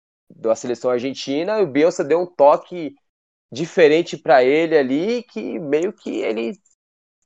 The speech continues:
tirou aquele toque como o mantra pra vida dele, né? Então, essa diferença, é um técnico que se preparou, é um técnico que estudou,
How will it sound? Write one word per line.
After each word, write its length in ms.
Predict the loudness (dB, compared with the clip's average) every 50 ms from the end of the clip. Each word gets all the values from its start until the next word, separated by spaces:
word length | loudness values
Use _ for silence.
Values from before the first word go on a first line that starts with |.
| _ -16
tirou 380 | -10 -6 -4 0 2 2 2
aquele 320 | 2 2 0 -2 -4 -4 -2
toque 360 | 0 2 2 2 2 0 -2
como 640 | -2 -2 -2 -2 0 0 0 2 4 4 2 2 0 -4 -10 -20 _ -2
o 120 | 0 0
mantra 360 | 2 4 4 2 2 2 0 0
pra 140 | 0 0
vida 280 | -2 -2 -2 -4 -4 -2
dele, 380 | 0 0 0 0 0 0 -2 -4
né? 220 | -4 -4 -6 -6 -10 _ _ _ _ _ _ _ _ _ _ -6
Então, 640 | -4 -4 -2 2 4 6 6 6 6 4 4 6 6
essa 200 | 6 6 4 2
diferença, 420 | -8 -10 -6 -4 -2 -2 -2 -2 -2
é 40 |
um 20 | -2
técnico 280 | -2 -4 -4 -6 _
que 80 | -18 -18
se 160 | -14 -12 -12
preparou, 580 | -10 -10 -12 -4 0 2 2 2 2 0 0 0
é 60 | 0
um 60 | 0
técnico 280 | -2 -6 -8 -8 _ _
que 60 | -20
estudou, 720 | -18 -12 -10 -8 -8 -6 -4 -2 0 0 0 0 -2 -6